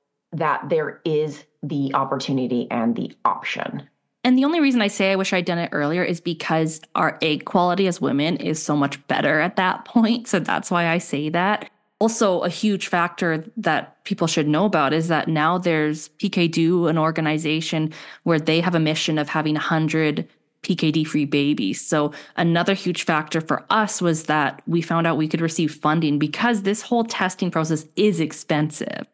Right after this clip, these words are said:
Speaker 2: It's amazing what they can do with technology, but the fact that we applied and received funding from P K Do, from Richard Kellner's organization, was a huge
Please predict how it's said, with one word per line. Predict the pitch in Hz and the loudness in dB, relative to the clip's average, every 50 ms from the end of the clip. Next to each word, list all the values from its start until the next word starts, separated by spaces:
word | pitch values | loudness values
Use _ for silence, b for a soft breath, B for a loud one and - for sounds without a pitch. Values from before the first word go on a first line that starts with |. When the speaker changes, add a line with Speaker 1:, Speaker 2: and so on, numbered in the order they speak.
| _ _ - | _ _ -4
Speaker 2:
It's | 208 160 - | -2 0 2
amazing | 175 180 202 202 180 190 | 4 4 4 4 4 4
what | 170 175 - | 2 2 2
they | 165 | 0
can | 156 - 175 160 | 2 2 2 2
do | 170 165 | 2 2
with | 160 165 | 2 0
technology, | 170 156 160 160 147 156 160 156 - 170 160 143 | -2 0 0 0 0 2 0 0 -2 -2 -4 -6
but | 139 - 143 143 - B B B B B | -4 -2 -2 -2 -2 B B B B B
the | - 175 | -4 -4
fact | 175 - 175 165 165 160 - - | -2 0 0 0 0 0 -2 0
that | 185 165 160 - - - - | 0 0 0 0 -4 -8 -10
we | - 165 175 165 165 165 160 156 151 143 - - - | -6 -4 -2 0 2 2 2 2 2 0 -2 -4 -4
applied | 160 160 - 160 151 147 151 160 160 | -4 -2 0 0 2 2 2 0 0
and | 156 156 | 0 0
received | 147 151 - - - 170 165 160 165 160 - | 0 -2 -4 -4 -2 -2 0 0 0 -2 -4
funding | - - 151 147 160 170 196 202 208 214 | -4 -2 0 0 2 2 2 2 2 2
from | 214 - 202 208 | 2 0 0 0
P | 214 - 208 208 | 0 -2 -2 -2
K | - 220 208 208 | 0 0 0 0
Do, | 208 220 220 220 220 220 226 220 226 B B B B B B B _ - | 0 0 2 2 2 2 0 -2 -4 B B B B B B B _ -2
from | 170 156 147 147 | -2 0 0 0
Richard | 147 147 - 160 156 - | 0 0 0 -2 -2 -2
Kellner's | - 156 143 147 160 160 165 160 | -2 0 0 2 2 0 0 0
organization, | 160 156 151 160 165 156 151 151 156 151 147 147 - - 160 151 143 147 139 - | 0 0 0 0 0 0 0 0 0 0 0 0 -2 -2 0 0 0 0 0 0
was | 165 165 151 139 | 0 0 0 0
a | 147 | -2
huge | 143 - - 165 160 156 147 147 147 147 - - - - - | -4 -4 -2 0 0 2 2 2 0 -2 -4 -6 -8 -8 -10